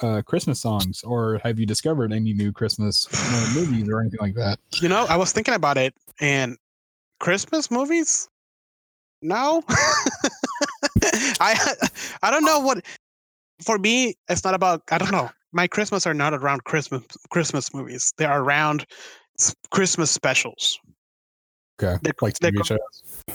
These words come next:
Speaker 2: Yeah, like, the T V show, like, Community Christmas specials are great. Miranda's Christmas specials are great. Doctor Who Christmas specials are great. Um, uh, even the I T Crowd Christmas specials, like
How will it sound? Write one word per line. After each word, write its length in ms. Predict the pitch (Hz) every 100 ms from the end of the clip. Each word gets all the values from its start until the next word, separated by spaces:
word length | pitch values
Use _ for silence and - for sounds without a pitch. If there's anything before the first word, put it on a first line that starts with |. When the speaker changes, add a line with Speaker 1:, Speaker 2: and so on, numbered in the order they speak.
| 175
Speaker 2:
Yeah, 180 | 175
like, 160 | 156 156
the 60 | 147
T 140 | 175
V 100 | 160
show, 160 | 151 180
like, 180 | 147
Community 400 | 147 131 143 165
Christmas 340 | 165 185 175 175
specials 360 | - 170 170
are 80 | 131
great. 440 | 120 - 131 156 - - - -
Miranda's 720 | 147 127 135 156 160 160 151
Christmas 380 | - 156 - 160
specials 400 | - 147 156 143
are 80 | 123
great. 420 | 120 131 139 131
Doctor 320 | 151 135 131
Who 300 | 120 151 165
Christmas 340 | - 147 160 -
specials 460 | 151 143 156 147
are 100 | 139
great. 380 | 131 139 139 - - - - - -
Um, 480 | 117 117 117 110 - _ _ -
uh, 100 | 139 143
even 180 | 175 190
the 160 | 170 131
I 80 |
T 160 | 151 151
Crowd 260 | 143 139 131
Christmas 300 | 139 131 123
specials, 500 | 131 123 131 123 -
like 240 | 113 -